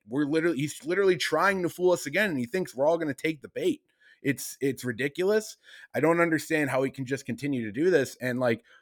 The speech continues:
what, what has made you think that fans should give you time? We've given you time. We've given you all of our time. I-, if you're a fan who was born even after the World Series and you're still hanging on to this team, God bless you.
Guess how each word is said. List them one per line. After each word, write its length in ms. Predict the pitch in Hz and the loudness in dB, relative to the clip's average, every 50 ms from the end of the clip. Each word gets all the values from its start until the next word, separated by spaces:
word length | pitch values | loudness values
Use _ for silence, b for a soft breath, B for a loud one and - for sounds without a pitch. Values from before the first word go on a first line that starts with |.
| b b _ | b b _
what, 320 | 98 117 160 185 - - - | 4 8 10 10 10 8 2
what 280 | 127 123 123 139 160 | -4 0 4 4 6
has 240 | 165 180 175 156 139 | 6 6 4 4 2
made 320 | 139 143 147 156 165 151 147 | 2 4 6 4 4 4 0
you 100 | 151 156 | -4 -4
think 360 | - - 165 170 180 170 - | -2 0 2 2 2 2 2
that 160 | 156 135 - | 2 0 2
fans 280 | - - 143 151 156 - | 0 0 0 2 0 0
should 160 | - 139 131 | -2 -2 -2
give 160 | 123 147 139 | 0 0 0
you 140 | 143 151 143 | -2 -4 -8
time? 440 | - - 139 175 170 110 85 82 85 | -6 -2 -2 0 0 -2 -4 -6 -6
We've 280 | 98 135 190 185 147 - | -4 -2 -2 -4 -6 -8
given 360 | - 120 160 185 208 190 190 | -4 -2 0 2 2 2 2
you 120 | 156 117 | 0 -2
time. 280 | 117 - 113 95 87 92 | -4 -6 -8 -8 -8 -8
We've 160 | 123 170 160 | -10 -10 -8
given 300 | - 143 139 143 151 156 | -8 -6 -6 -6 -6 -6
you 180 | 165 185 175 - - - | -6 -6 -6 -8 -4 0
all 320 | 135 165 196 220 220 202 | 6 6 8 8 8 6
of 100 | 160 143 | 6 4
our 180 | 127 104 90 87 | 4 2 2 -2
time. 320 | - - 95 80 65 - - _ _ _ _ _ _ _ _ _ - | -6 -10 -10 -10 -12 -14 -18 _ _ _ _ _ _ _ _ _ -4
I-, 60 | 160 | -2
if 340 | 175 - - 156 143 - - | -2 0 0 0 0 0 -2
you're 200 | 143 175 190 202 | 0 2 2 2
a 40 | 185 | 2
fan 380 | - - 165 170 170 170 165 | 0 0 0 2 2 2 0
who 120 | 147 147 151 | 0 0 0
was 140 | 147 127 | 0 0
born 600 | 110 - - 147 156 156 156 151 143 139 123 113 117 _ _ _ _ _ _ _ _ - | -2 -2 -2 0 2 2 2 0 0 -2 -2 -4 -8 _ _ _ _ _ _ _ _ -8
even 200 | - 175 175 139 | -6 -4 -4 -4
after 380 | 98 104 143 170 185 - 202 185 | 0 0 0 0 0 0 -2 0
the 80 | 156 | 0
World 300 | 135 127 127 120 107 - | 2 2 2 2 0 -2
Series 320 | - - 120 117 107 95 101 | -4 -6 -4 -4 -4 -4 -6
and 100 | 101 110 | -8 -8
you're 100 | 107 104 | -8 -10
still 240 | - - 135 120 | -8 -6 -4 -4
hanging 280 | 110 127 127 123 120 120 | -2 -4 -4 -4 -4 -2
on 160 | 120 123 117 | -2 -2 -2
to 40 | 117 | -4
this 200 | 117 120 120 - | -6 -8 -8 -8
team, 380 | - 123 127 143 156 165 170 - _ _ _ _ _ _ _ _ _ _ _ _ _ _ - | -8 -4 -2 -2 -2 -2 -4 -8 _ _ _ _ _ _ _ _ _ _ _ _ _ _ -6
God 300 | 101 143 143 175 208 160 | -2 2 4 4 4 2
bless 360 | 117 117 131 185 208 - - | 4 4 4 4 2 0 -2
you. 120 | 170 127 | -2 -2